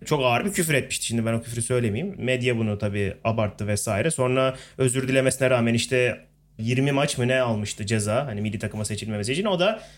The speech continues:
hani "Ben bırakacağım." deyip bırakmıştı. İki bin on yılında ki kariyeri mesela bir üç dört sene daha milli takım seviyesinde, Fransa milli takımı seviyesinde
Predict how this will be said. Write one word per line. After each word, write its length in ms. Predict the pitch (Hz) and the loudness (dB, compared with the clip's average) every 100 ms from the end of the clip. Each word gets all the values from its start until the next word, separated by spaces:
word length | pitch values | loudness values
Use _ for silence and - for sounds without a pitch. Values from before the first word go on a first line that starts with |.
| - | -6
hani 180 | 139 143 | -2 2
"Ben 180 | 170 170 | 4 4
bırakacağım." 460 | 170 170 156 123 120 - | 4 4 4 2 0 0
deyip 180 | 165 175 | 2 4
bırakmıştı. 400 | 160 - 117 117 | 2 2 -4 -2
İki 180 | 123 | 0
bin 40 | 143 | 4
on 120 | 139 | 4
yılında 300 | 117 92 147 | 2 0 -2
ki 100 | 131 | 0
kariyeri 380 | 127 120 123 120 | 2 2 2 2
mesela 480 | 120 127 123 123 - - - _ - | 0 0 2 0 -2 -18 -20 _ -14
bir 240 | 120 123 - | -8 -6 -2
üç 280 | 151 - | -2 0
dört 220 | 156 170 - | 2 2 2
sene 300 | 160 143 135 | 2 4 6
daha 160 | 185 | 6
milli 300 | 202 151 165 | 6 4 2
takım 240 | 156 143 123 | 0 -2 -2
seviyesinde, 400 | 117 104 98 104 | -2 -2 -4 -4
Fransa 340 | 120 127 127 | 0 0 0
milli 200 | 131 135 | 0 0
takımı 240 | 127 120 117 | -2 -2 -4
seviyesinde 680 | 120 113 110 120 139 226 | -2 -2 -4 -2 -2 -2